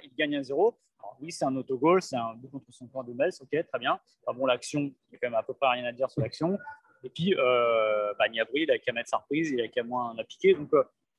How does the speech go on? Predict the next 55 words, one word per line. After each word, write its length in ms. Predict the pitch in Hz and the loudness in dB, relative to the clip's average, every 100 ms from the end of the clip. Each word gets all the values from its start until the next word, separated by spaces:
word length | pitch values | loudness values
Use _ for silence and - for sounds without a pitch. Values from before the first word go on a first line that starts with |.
| _ | _
franchement, 240 | - 165 233 | -2 4 4
je 80 | - | 4
trouve 100 | 214 | 0
que 60 | |
c'est 140 | - 185 | 4 6
un 260 | 185 214 | 6 6
peu 200 | - 240 | 4 -4
culotté 440 | - 226 208 240 240 | -2 0 0 0 -2
toujours 260 | 233 247 | -2 -2
de 60 | 190 | 0
revenir 340 | 185 185 202 | 0 0 -2
à 80 | 190 | -2
ça. 260 | - 220 247 _ _ | 2 0 0 _ _
Surtout 220 | 202 247 | -6 -2
que, 60 | 247 | 2
par 140 | 190 | 4
exemple, 180 | 226 - _ 170 | 2 0 _ 0
Joachim 320 | 220 - 220 | 0 0 -2
Löw 180 | 220 277 | 0 0
n'a 120 | 226 | 0
pas 180 | 226 240 | -2 -2
eu 160 | 254 | -4
cette 400 | - - 214 190 | -8 -4 -4 -4
réaction. 480 | 175 156 160 147 151 | -2 0 0 -2 -6
Lui, 320 | 156 180 214 151 | -6 -6 -6 2
là, 180 | 175 208 | 6 6
lui, 220 | 165 165 | 2 0
Joachim 240 | 143 - 131 | 0 0 0
Löw, 100 | 165 | 0
lui, 140 | 180 127 | 0 -2
il 80 | |
a 40 | 120 | -4
été 160 | - 123 - | -6 -16 -4
prêt 140 | 147 | 0
à 80 | 131 | 0
dire, 240 | 117 147 135 - _ _ _ _ _ - | -2 0 2 0 _ _ _ _ _ 2
il 100 | 170 | 2
a 60 | |
dit 100 | 175 | 2
que 60 | 214 | 0
son 160 | 190 | 0
équipe 240 | 170 214 - | 0 -2 0
n'avait 100 | 156 | 4
pas 140 | 190 | 4
démérité, 580 | 170 156 147 160 208 311 _ _ _ - _ _ _ | 2 0 -2 2 2 2 _ _ _ -20 _ _ _
mais 140 | 151 226 | -4 -2
que 120 | 220 | 4
les 100 | 185 | 4
Bleus 340 | 160 185 254 240 | 8 6 6 2
avaient 320 | 123 135 156 - | 0 2 -2 0
fait 140 | 202 | -2
ce 100 | 196 | -4
qu'ils 260 | - 139 151 | -10 -4 0
avaient 220 | 147 160 | 2 4
à 180 | 156 147 | 4 4